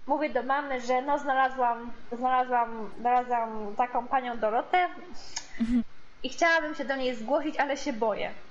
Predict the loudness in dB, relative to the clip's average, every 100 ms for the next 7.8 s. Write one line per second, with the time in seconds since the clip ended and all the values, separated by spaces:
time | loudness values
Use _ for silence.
0 | -10 -8 -2 -2 0 0 0 0 -2 -4
1 | -4 -4 -4 -4 -6 -8 -8 -8 -10 -8
2 | -8 -6 -4 -2 0 0 0 0 2 2
3 | 2 0 0 0 0 0 -2 -2 0 2
4 | 4 4 2 0 -8 -8 -6 0 2 2
5 | 2 -2 -2 0 0 0 0 0 -2 -2
6 | -2 -2 2 0 0 -4 -8 -6 0 2
7 | 0 -2 -4 -2 -4 -2 -2